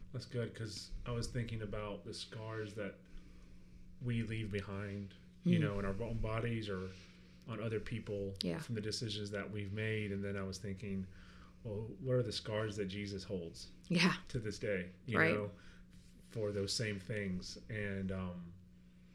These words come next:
Speaker 1: you know, that's powerful.
Speaker 2: Yeah,
Speaker 1: To
Speaker 2: it
Speaker 1: think
Speaker 2: is.
Speaker 1: about that, you know, our pain and our suffering, all the things that we've gone,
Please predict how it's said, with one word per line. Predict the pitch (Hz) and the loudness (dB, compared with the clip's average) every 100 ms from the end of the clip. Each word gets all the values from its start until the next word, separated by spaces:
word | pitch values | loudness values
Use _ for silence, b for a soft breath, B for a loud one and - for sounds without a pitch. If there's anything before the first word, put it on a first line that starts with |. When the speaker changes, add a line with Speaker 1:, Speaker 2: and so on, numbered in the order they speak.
| b b b b - | b b b b -6
Speaker 1:
you | 101 | -2
know, | |
that's | 95 - | -2 -4
powerful. | 110 98 92 - - - | -4 -2 -4 -8 -4 4
Speaker 2:
Yeah, | 180 170 | 6 6
Speaker 1:
To | 170 | 4
Speaker 2:
it | 165 | 4
Speaker 1:
think | 123 | 4
Speaker 2:
is. | - | 4
Speaker 1:
about | 104 104 101 | 2 0 0
that, | 104 98 - b b b b b b | 0 0 -4 b b b b b b
you | 117 | 0
know, | 101 92 - - - - - - - | 0 -2 -6 -14 -18 -16 -16 -16 -4
our | 127 139 | 4 4
pain | - 147 131 | 6 6 6
and | 117 | 4
our | 117 | 2
suffering, | 113 123 113 120 107 | 0 0 -2 -2 -2
all | 104 117 | 2 2
the | 110 | 2
things | 117 107 | -2 -2
that | 104 | -2
we've | 101 101 | -2 -2
gone, | 101 101 | -4 -4